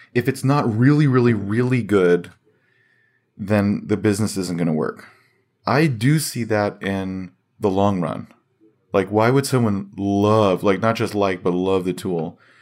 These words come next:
Like, latency that's so low that you don't even know what's going on, it totally is that, especially with developers. So, like, "Well, how does it work?" You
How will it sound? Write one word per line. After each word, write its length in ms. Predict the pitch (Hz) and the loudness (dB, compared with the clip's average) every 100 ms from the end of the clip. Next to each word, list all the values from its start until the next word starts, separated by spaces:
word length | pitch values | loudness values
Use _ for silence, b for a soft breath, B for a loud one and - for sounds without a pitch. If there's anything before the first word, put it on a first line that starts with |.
| b b b - | b b b -2
Like, 260 | 107 - | -2 -4
latency 440 | - 110 127 117 139 | -2 0 0 0 0
that's 180 | 113 - | -2 0
so 180 | 123 | 0
low 240 | 113 107 104 | 2 2 2
that 180 | 98 92 | 2 0
you 60 | 104 | 0
don't 120 | 104 | 0
even 160 | 98 | 0
know 100 | 95 | 0
what's 140 | 95 90 | -2 -2
going 260 | 101 92 | -2 0
on, 340 | 90 95 135 - | 0 0 -2 -6
it 120 | - - _ - | -12 -16 _ -16
totally 560 | - - 139 139 120 101 | -14 0 4 4 4 2
is 160 | 82 | 0
that, 240 | 80 - - | -4 -8 -8
especially 320 | - 117 117 | -4 -2 0
with 100 | 101 | -2
developers. 480 | 92 90 85 76 - | 0 0 -2 -6 -8
So, 140 | - | -6
like, 100 | - | -4
"Well, 240 | - 226 202 | -2 0 0
how 100 | 185 | -2
does 100 | 110 | -2
it 60 | |
work?" 260 | 98 104 - | -2 -4 -4
You 240 | 95 - | -6 -8